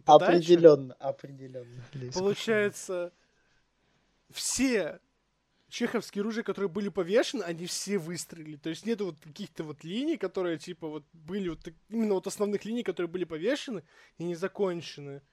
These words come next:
Speaker 2: Ну,
Speaker 1: Я считаю,
Speaker 2: основные
Speaker 1: что
Speaker 2: это да, но ты, ты к-, перегибаешь, конечно, со всеми, типа, сцены некоторые вообще не нужны в этом фильме, если что.
Speaker 1: Ты не зарекайся на великого Томми. Если ты считаешь, что они не нужны, значит, ты не понял смысл этих сцен.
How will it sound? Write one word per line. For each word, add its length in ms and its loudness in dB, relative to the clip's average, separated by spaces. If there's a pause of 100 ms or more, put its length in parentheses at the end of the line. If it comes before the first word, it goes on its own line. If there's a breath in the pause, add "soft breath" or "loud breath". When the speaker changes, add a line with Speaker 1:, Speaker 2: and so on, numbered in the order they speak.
(1400)
Speaker 2:
Ну, 120 -2
Speaker 1:
Я 60 2
считаю, 260 2
Speaker 2:
основные 0 -
Speaker 1:
что 80 4
Speaker 2:
это 160 12
да, 220 12
но 140 8
ты, 200 2
ты 200 -4
к-, 120 -14 (100)
перегибаешь, 640 4
конечно, 280 -8
со 140 -10
всеми, 380 -6
типа, 400 -8
сцены 360 8
некоторые 380 4
вообще 240 -4
не 100 -12
нужны 300 -16
в 40 -14
этом 180 -16
фильме, 300 -20
если 220 -20
что. 140 -20 (720 soft breath)
Speaker 1:
Ты 400 8
не 320 2
зарекайся 840 2
на 120 -6
великого 460 -4
Томми. 280 -10
Если 520 0
ты 240 -6
считаешь, 240 -2
что 100 -10
они 120 -6
не 60 -6
нужны, 200 -4
значит, 240 -6
ты 80 0
не 140 0
понял 680 0
смысл 360 -10
этих 200 -12
сцен. 340 12